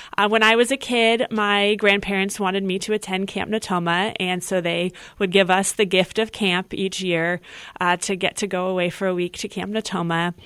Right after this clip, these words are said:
Um, and my parents got involved as volunteers, um, when I was a kid to do all the things that the camp needs, as we rely on a lot of volunteers. Um, and then I stepped away for a while and I explored myself and my, you know, my own passions and things.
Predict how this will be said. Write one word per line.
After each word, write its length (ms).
Um, 400
and 100
my 140
parents 400
got 200
involved 440
as 160
volunteers, 1000
um, 200
when 140
I 140
was 120
a 60
kid 340
to 320
do 180
all 120
the 120
things 380
that 220
the 80
camp 300
needs, 280
as 120
we 80
rely 380
on 80
a 80
lot 160
of 80
volunteers. 800
Um, 360
and 160
then 200
I 140
stepped 280
away 200
for 140
a 60
while 280
and 100
I 60
explored 400
myself 600
and 200
my, 220
you 220
know, 100
my 140
own 160
passions 480
and 120
things. 400